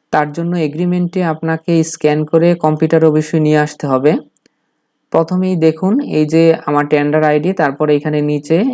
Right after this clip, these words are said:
আমার ডেট দেয়া আছে, কত তারিখে এই এগ্রিমেন্টটা সম্পূর্ণ হয়েছে, পনেরোই জানুয়ারি দুই হাজার চব্বিশ।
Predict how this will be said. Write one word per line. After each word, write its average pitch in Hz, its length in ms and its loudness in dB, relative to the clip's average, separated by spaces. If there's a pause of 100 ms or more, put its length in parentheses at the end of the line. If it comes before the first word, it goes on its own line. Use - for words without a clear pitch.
(200)
আমার 139 520 -2
ডেট 139 260 4
দেয়া 135 200 2
আছে, 131 220 -4
কত 143 220 -2
তারিখে 147 400 0
এই 139 120 4
এগ্রিমেন্টটা 135 520 -2
সম্পূর্ণ 135 500 -2
হয়েছে, 139 440 0 (280)
পনেরোই 151 360 4
জানুয়ারি 139 420 0
দুই 135 160 0
হাজার 131 280 -2
চব্বিশ। 143 560 0